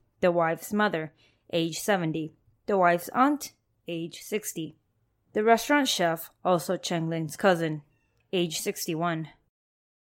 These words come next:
Huang admitted that he spent about eight hours dismembering the bodies and stuffing them inside black garbage bags.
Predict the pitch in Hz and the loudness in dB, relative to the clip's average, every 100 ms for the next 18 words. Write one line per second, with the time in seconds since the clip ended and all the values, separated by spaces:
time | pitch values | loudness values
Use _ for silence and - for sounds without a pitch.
0 | _ _ _ _ - 220 226 254 220 196 | _ _ _ _ 0 2 4 2 2 2
1 | 175 160 165 175 175 - 180 180 196 160 | 2 -2 -4 -4 -6 -4 -2 -2 0 0
2 | 165 - 196 220 240 190 190 185 196 185 | 0 -4 -4 -4 0 4 4 4 0 -4
3 | 175 190 180 170 165 175 170 160 151 156 | -4 0 2 0 0 -2 0 0 0 -4
4 | 160 151 - 190 175 165 156 160 160 156 | -6 -6 -4 -6 -4 -6 -4 -4 -6 -4
5 | 170 156 160 160 156 - - 190 165 156 | -4 -4 -4 -6 -6 -12 2 2 2 -2
6 | - 156 147 147 151 | -6 -6 -6 -8 -12